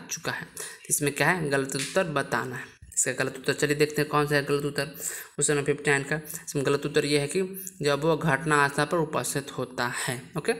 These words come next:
सामान्य रूप से एक व्यक्ति किसी अपराध में निम्नलिखित रूप से भागीदार हो सकता है, इसमें गलत उत्तर बताना है, जब वह घटना स्थल पर उपस्थित हो। यह गलत नहीं। अगर देखा जाए normally कहीं पर कोई अपराध हो रहा है, ठीक,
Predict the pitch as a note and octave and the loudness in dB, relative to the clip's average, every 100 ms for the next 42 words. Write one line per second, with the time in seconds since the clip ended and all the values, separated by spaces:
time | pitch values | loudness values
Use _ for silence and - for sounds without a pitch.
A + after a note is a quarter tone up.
0 | - - - - - C3+ B2+ C#3 F3+ D#3+ | -6 -12 -12 -8 -2 4 4 6 6 6
1 | D#3+ - - C3+ - D3+ D3+ C3+ C3 C3 | 4 4 2 2 2 2 2 -2 -2 -4
2 | C#3 - C#3 C3+ C#3+ C#3 C#3 C#3 C#3 - | 2 2 4 6 6 6 2 2 0 -2
3 | D3 D3 - C#3 - D3 C3+ B2+ A#2+ A#2+ | -2 0 2 2 2 2 2 2 -2 -6
4 | - C#3 - - - - C#3 C3+ D3 D3 | -8 -14 -14 -16 -8 -4 0 4 6 4
5 | C3+ B2+ B2 - - - E3+ - - - | 0 -4 -4 -10 -14 -16 -16 -14 -14 -14
6 | - D3 C#3 D3 C#3+ C3 B2+ C#3+ C3+ D3 | -2 0 4 4 4 2 6 6 6 2
7 | D3 C#3+ B2+ - - - - - - - | 0 0 0 0 -2 -4 -8 -10 -10 -18
8 | _ _ C#3+ D#3 - E3 C3 D#3 G3+ C3 | _ _ 0 0 -2 -2 2 4 2 -2
9 | C#3 - - - - - D3 C#3+ C#3+ D3 | -6 -10 -14 -14 -16 -6 2 4 4 4
10 | D3 D3 D3 D3+ D#3 D#3 D#3 D#3 C#3+ C#3+ | 4 4 4 4 4 2 2 4 4 6
11 | C3+ C#3 C3 B2 - - | 4 2 -4 -6 -6 -6